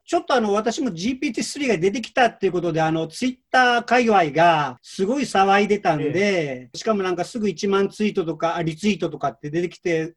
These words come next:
Speaker 1: ツイートがいっぱいあったんで、あ、すげえなーと思ってたレベルなんで、その、ちょっと多言語っていうのは、まだよくわかんない。まあ、英語だけやろなっていうのは。
Speaker 2: まあまあね。
Speaker 1: はい。
Speaker 2: はい、ありがとうございます。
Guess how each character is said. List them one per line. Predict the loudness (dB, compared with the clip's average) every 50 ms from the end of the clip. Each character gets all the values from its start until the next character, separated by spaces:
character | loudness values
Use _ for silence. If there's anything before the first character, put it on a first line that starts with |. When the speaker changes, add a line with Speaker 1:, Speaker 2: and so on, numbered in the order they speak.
| _
Speaker 1:
ツ | -6 -4 -4
イ |
ー | -4
ト | -2
が | -4 -4
い | -4
っ | -4 -6 _ _
ぱ | 2 2
い |
あ | 2 2
っ | 0 -2
た | -2 -2 -2
ん | -4 -4
で、 | -2 0 0 0 -2 -4 -4 -2
あ、 | -4 -4 -4
す | -6 -8 -4
げ | -2 0 0
え | 0 0
な | 0 2 2 4 4 6 4 4 2 0
ー |
と | -2 -2
思 | 0 0 -2 -2
っ | -4
て | _ -6 -6 -6 -6
た | -4 0 2 2 2 2 0 -2
レ | -2 0 0 2
ベ | 2 0
ル | 0 -2 -4 -6
な | -6 -8
ん | -10 -10
で、 | -10 -10
そ | -8 -6
の、 | -6 -6 -6 -8 _
ち | -4 -4
ょ | -2
っ |
と | 0 -2 -2 -2 -4 -12 _ _ _ _
多 | 0 2
言 | 2 2 2 0 0
語 | 0 0 0 0 0 -2 -4 -8 -10
っ | -14 _ _
て | -4
い | -4
う | -2
の | -2 -2 0
は、 | 2 2 2 0 -2 -6 -10 -14 _ _ -16 -12
ま | -10 -8 -8 -6
だ | -6 -6 -8 -8 -8 -10
よ | -8 -8 -8 -6
く | -6
わ | -8 -10
か | -8
ん | -6 -4
な | -4
い。 | -4 -2
ま |
あ、 | 0
英 | 0 2
語 | 2 2
だ | 2 0 0
け | 0 0
や | 0 0
ろ | 0 2
な | 0 0 0
っ | -2
て | -6 -14 -14 -10 -10
い | -10
う |
の | -10 -10
は。 | -10 -8
Speaker 2:
ま | -4 -4 -2
あ | -2
ま | 0 0 0
あ | 0
ね。 | -2 -2 -2 -4 -4 -4 -8 -12 -16 -20 _ _
Speaker 1:
は | -18 -18 -18
い。 | -18 _ _ _ _ _ _
Speaker 2:
は | -2 0 0
い、 | 0 -2 -4
あ | -6 -4
り | -4
が | -2 -2
と | -4
う | -6
ご | -4
ざ | -4
い | -4
ま | -2 -2 -2 -2 -4
す。 | -6 -10 -20 -20 -20 _